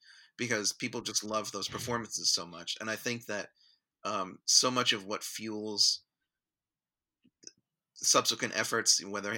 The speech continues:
Anthony Hopkins was involved in them or not, and even can go retroactively to, uh, Manhunter,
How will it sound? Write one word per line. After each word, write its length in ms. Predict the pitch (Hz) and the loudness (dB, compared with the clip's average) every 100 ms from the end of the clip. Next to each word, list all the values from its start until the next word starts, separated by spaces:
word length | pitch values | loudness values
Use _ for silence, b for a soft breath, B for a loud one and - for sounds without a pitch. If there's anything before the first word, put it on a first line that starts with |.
| - | -6
Anthony 260 | 107 104 107 | -8 -6 -4
Hopkins 380 | 101 101 98 | -4 -4 -4
was 140 | 101 98 | 0 0
involved 380 | 95 95 98 98 | -2 -8 -8 -8
in 80 | |
them 140 | 95 92 | -10 -10
or 80 | 95 | -6
not, 320 | 139 117 90 | -4 -2 -2
and 100 | 113 | -2
even 220 | 120 127 120 | -2 -2 -4
can 160 | 127 | -4
go 200 | 113 110 98 | -4 -4 2
retroactively 800 | 120 117 113 143 180 113 104 101 | 4 4 6 6 6 0 -6 -6
to, 300 | - 98 95 107 b b b b _ | -6 -6 -10 -14 b b b b _
uh, 260 | 95 95 90 | -4 -2 -2
Manhunter, 760 | 98 143 180 113 92 90 95 | 2 4 4 0 -4 -6 -8